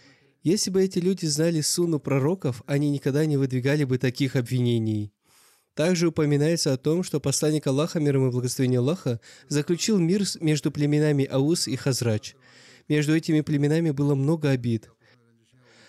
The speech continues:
В одном из хадисов повествуется, как однажды посланник Аллаха, мир ему и благословение Аллаха,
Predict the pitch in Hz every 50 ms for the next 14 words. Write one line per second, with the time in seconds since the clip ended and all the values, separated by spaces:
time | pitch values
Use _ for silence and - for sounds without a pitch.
0 | - _ _ 139 139 131 139 190 233 220 196 - - 156 127 151 208 - - 175
1 | 147 - - 160 147 147 139 - - 147 180 220 214 - - 131 117 113 - -
2 | 160 151 - - 143 135 131 147 165 196 208 - 151 131 - 143 143 143 - 180
3 | 170 160 160 156 - 143 135 147 180 185 - 156 139 139 135 139 135 139 131 127
4 | 131 127 - - 135 127 127 127 117 123 151 185 185 - 139 113 110